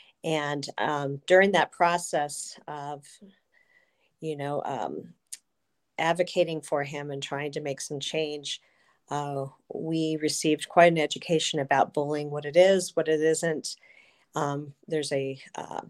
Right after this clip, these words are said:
a bullying expert, her name's Barbara Coloroso, who happens to live in Denver, that we,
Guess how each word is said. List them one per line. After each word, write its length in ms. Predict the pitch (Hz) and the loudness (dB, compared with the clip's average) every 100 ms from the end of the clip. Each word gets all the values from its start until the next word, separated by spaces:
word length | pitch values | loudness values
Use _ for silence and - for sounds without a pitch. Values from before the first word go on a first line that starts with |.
| - | -10
a 60 | 156 | -4
bullying 320 | 151 147 135 | -2 0 2
expert, 360 | 135 - 135 | 0 0 -2
her 60 | 147 | -2
name's 220 | 143 139 | -4 -2
Barbara 280 | - 139 139 | 2 2 2
Coloroso, 680 | - 143 139 139 139 135 135 | -2 -2 0 -2 -2 -2 -2
who 120 | 156 - | -6 0
happens 420 | 139 135 135 - | 0 0 -4 -8
to 80 | 139 | -10
live 140 | 135 | -14
in 100 | 147 | -12
Denver, 400 | 143 139 131 131 | -8 -8 -6 -6
that 160 | 135 - | -8 -10
we, 260 | 139 135 | -10 -12